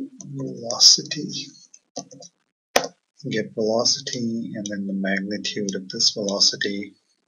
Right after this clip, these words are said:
or vector length, will give speed.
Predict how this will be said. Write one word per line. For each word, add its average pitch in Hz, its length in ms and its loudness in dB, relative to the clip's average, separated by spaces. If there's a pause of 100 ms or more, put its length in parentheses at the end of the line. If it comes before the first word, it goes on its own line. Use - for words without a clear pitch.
(160)
or 190 200 -12 (680)
vector 113 480 -4
length, 113 560 -6 (2000)
will 101 160 -6
give - 260 0
speed. - 480 4